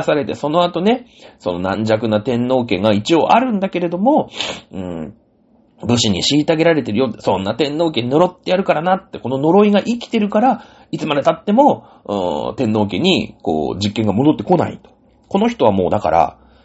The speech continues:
あれですよね。えー、もう明確に怨霊ですよね。八百年怨霊が続いてるんですよ。明治まで怨霊がね、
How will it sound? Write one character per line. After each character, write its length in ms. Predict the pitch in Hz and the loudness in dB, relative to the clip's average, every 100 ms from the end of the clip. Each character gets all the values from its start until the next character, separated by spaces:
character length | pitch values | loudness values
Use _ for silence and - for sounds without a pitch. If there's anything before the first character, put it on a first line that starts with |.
| _ _ _ _ _ | _ _ _ _ _
あ 80 | 101 | -2
れ 80 | 110 | -2
で 60 | |
す 100 | 107 | -2
よ 80 | 73 | -6
ね。 240 | 71 78 - _ _ _ _ _ _ _ _ _ 107 | -6 -8 -10 _ _ _ _ _ _ _ _ _ 2
え 1000 | 87 85 80 78 71 50 50 - - - - | 2 2 2 0 -2 -4 -8 -14 -20 -20 -20
ー、 40 | - | -2
も 120 | 101 | 0
う 60 | 95 | 6
明 220 | 202 220 | 6 6
確 280 | 214 196 196 | 0 -4 -2
に 300 | 196 180 - _ _ _ _ - | -2 -4 -10 _ _ _ _ 2
怨 260 | 147 160 | 2 4
霊 220 | 151 143 120 | 4 4 2
で 60 | |
す 120 | 117 | -2
よ 80 | - | -8
ね。 220 | 92 113 _ _ _ _ | -10 -12 _ _ _ _
八 240 | - - - | -10 -10 -2
百 200 | 233 226 | 0 4
年 120 | 208 | 2
怨 300 | 98 123 160 | 2 -2 -2
霊 160 | 165 165 | 2 2
が 100 | 143 | 0
続 240 | 120 131 | 0 0
い 80 | 175 | 2
て 80 | 180 | 0
る 120 | 170 | 0
ん 40 | 104 | -2
で 60 | |
す 60 | - | -6
よ。 120 | - _ _ _ | -12 _ _ _
明 300 | 175 254 330 | 4 6 6
治 140 | 165 110 | 2 -2
ま 140 | 90 | -2
で 320 | 104 87 - _ _ _ _ - | -2 -2 -6 _ _ _ _ -4
怨 200 | 131 123 | -2 2
霊 100 | 123 104 95 - - _ _ _ | 6 6 4 0 -10 _ _ _
が 140 | 104 135 | 0 2
ね、 280 | 233 - | 2 0